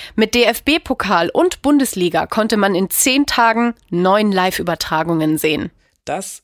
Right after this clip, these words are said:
Speaker 2: ist selbst Uli Hoeneß zu viel. Dem Kölner Stadtanzeiger sagt er:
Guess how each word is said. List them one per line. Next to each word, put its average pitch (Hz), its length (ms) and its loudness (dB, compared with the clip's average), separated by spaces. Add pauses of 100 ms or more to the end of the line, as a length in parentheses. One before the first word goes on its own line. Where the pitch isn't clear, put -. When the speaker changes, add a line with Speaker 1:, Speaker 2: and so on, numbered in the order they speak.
Speaker 2:
ist - 320 -8
selbst 139 400 -6
Uli 151 320 -6
Hoeneß 131 360 -6
zu 117 120 -10
viel. 113 380 -6 (460)
Dem 131 140 -10
Kölner 143 280 -4
Stadtanzeiger 160 760 -8
sagt 160 280 -8
er: 170 200 -10